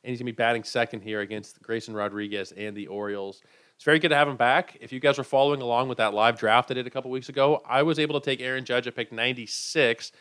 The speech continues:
He kept falling and falling and falling, and if you were there watching or listening, every time he came up, every single round, I was like, "Oh, you know, maybe this is it. Maybe this is the round I take him." Maybe, and I just kept pushing him back.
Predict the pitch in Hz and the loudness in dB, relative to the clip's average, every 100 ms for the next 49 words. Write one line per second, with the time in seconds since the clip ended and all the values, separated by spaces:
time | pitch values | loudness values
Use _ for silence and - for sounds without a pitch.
0 | _ _ - 127 127 - 131 160 165 151 | _ _ -16 -4 -4 2 4 4 4 0
1 | 131 127 135 131 117 113 107 117 113 107 | 2 4 4 2 -2 2 4 2 -2 -4
2 | 113 107 101 120 135 131 107 113 - 110 | -2 -2 0 2 4 6 6 4 2 -8
3 | 104 117 113 110 101 _ _ _ _ _ | -6 -6 -6 -12 -12 _ _ _ _ _
4 | _ 131 147 143 156 127 143 143 139 131 | _ 4 4 6 4 4 2 2 2 -4
5 | 139 131 131 - 127 127 131 - 135 123 | -4 0 0 2 2 2 0 0 0 2
6 | 117 117 117 110 104 110 123 120 127 135 | 2 2 2 0 0 0 -4 -8 -6 -4
7 | 139 139 135 120 120 123 120 113 _ _ | -4 -6 -10 -12 -10 -10 -12 -16 _ _
8 | 95 113 135 147 135 147 156 151 175 185 | _ -6 -4 -6 -2 -2 -2 0 2 2
9 | - 127 127 156 147 147 143 151 151 147 | -2 -4 -4 -2 -2 -4 -6 -10 -12 -16
10 | - - _ _ 131 139 147 143 143 147 | -20 -20 _ _ -4 -2 0 -2 -2 -4
11 | 147 156 131 127 123 123 104 110 117 - | -2 -2 -2 -2 -2 -2 -4 -8 -8 -2
12 | 127 - 131 131 117 110 139 131 | -2 0 -4 -2 -4 0 2 2